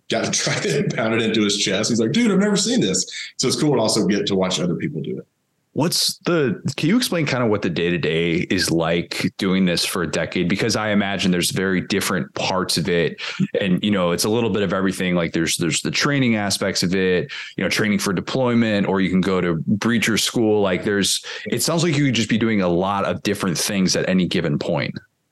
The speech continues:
Speaker 1: Yeah, it's very streamlined and pipelined, I would say. So we'll start, like, when you, right when you come home from deployment, you enter a cycle called Pro Dev, professional development.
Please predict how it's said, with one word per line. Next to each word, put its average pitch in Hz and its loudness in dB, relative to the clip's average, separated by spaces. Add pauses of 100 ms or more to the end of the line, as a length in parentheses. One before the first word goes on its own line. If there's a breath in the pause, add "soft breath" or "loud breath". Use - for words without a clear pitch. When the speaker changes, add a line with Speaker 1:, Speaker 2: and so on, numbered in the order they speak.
(100)
Speaker 1:
Yeah, 135 0
it's 110 -2
very 117 2 (280)
streamlined 120 0
and 92 0
pipelined, 117 -2
I 120 0
would 120 0
say. 131 2
So 107 2 (400)
we'll 120 2
start, 117 0
like, 98 2
when 101 2
you, 92 0 (160)
right 127 2
when 135 2
you 127 0
come 113 0
home 113 2
from 110 2
deployment, 95 0
you 101 4
enter 101 2
a 90 2
cycle 95 0
called 90 -2
Pro 92 0
Dev, 101 0
professional 92 0
development. 85 0